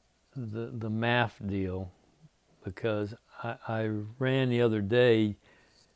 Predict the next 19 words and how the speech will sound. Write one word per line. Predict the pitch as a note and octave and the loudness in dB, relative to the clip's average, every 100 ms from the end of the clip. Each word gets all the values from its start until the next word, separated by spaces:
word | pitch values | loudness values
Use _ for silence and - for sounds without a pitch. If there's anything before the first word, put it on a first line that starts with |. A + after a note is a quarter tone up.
| _ _ _ _ | _ _ _ _
with | A#2 A#2 C#3+ D#3+ D#3+ | -6 4 10 12 10
my | C#3 B2+ | 4 2
Galloway | B2 C3 B2+ A#2+ A#2 A#2 A2+ | 4 6 6 6 6 2 0
timer | - A#2+ A#2 A2 A2 A2+ - | -2 -2 0 -2 -2 -4 -4
and | C3 C3+ C3+ B2 G#2 | 0 2 4 2 0
doing | B2 A#2+ A2 G#2+ | 2 2 2 0
maf, | A2+ C#3 B2 A2 - - | 2 2 2 0 -2 -6
and | A#2 A2 G#2+ G#2+ - _ _ _ - - | -4 -2 -2 -4 -8 _ _ _ -20 -8
it | C3 - | -8 -8
seems | - - F3+ G3 F#3 C3+ A#2+ A2+ A#2 A#2+ - - | -12 2 6 8 8 6 4 2 -2 -6 -10 -16
like | A2 A#2 A#2+ A#2+ A#2+ A#2 - | -12 -6 -2 2 2 0 -4
it's | A#2 - - _ _ | -10 -10 -18 _ _
pretty | - A#3 A3+ D#3+ | 2 4 6 4
close | - - F3+ F#3 E3 C#3+ - | 0 0 6 8 8 6 -2
to | - B2+ B2 A#2+ B2 | -2 2 4 4 2
about | A#2+ B2 D3 D#3 | 0 2 4 4
the | - | 0
same | - - D3 C#3 C3 B2+ B2 - _ _ _ - - - - _ _ - | -8 -4 -2 0 -2 -2 -4 -8 _ _ _ -20 -20 -20 -20 _ _ -20
time. | - G3 G3 D3 G#2 F#2+ | -4 0 2 2 0 -4